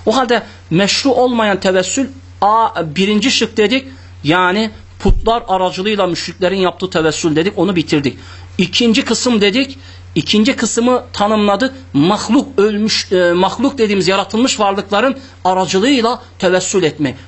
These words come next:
Bunu da üçe ayırdık. Dikkatli dinleyelim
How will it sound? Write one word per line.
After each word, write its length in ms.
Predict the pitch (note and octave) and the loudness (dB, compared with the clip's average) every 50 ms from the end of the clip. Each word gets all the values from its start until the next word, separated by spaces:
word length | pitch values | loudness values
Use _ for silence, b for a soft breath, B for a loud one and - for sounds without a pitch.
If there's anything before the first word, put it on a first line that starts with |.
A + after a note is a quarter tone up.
| B B | B B
Bunu 180 | E3 A3 D4 D#4 | 2 2 4 4
da 140 | D#4 - - | 2 0 0
üçe 260 | C4 - - - C4+ | -2 -2 0 0 0
ayırdık. 600 | A#3+ - F#3+ F3+ D#3+ D3+ C3+ B2 A#2 B2 - - | 0 2 0 0 2 0 -2 -2 -6 -10 -6 -4
Dikkatli 520 | A3 A#3 A3 - - B3+ A3+ - - C#4+ A3+ | -4 -4 -2 -4 -4 -6 -4 -2 -2 -2 0
dinleyelim 520 | B3+ A#3 A3 A3 A3 A3+ A#3+ C#4+ D#4 - | 0 0 2 2 2 2 2 2 0 0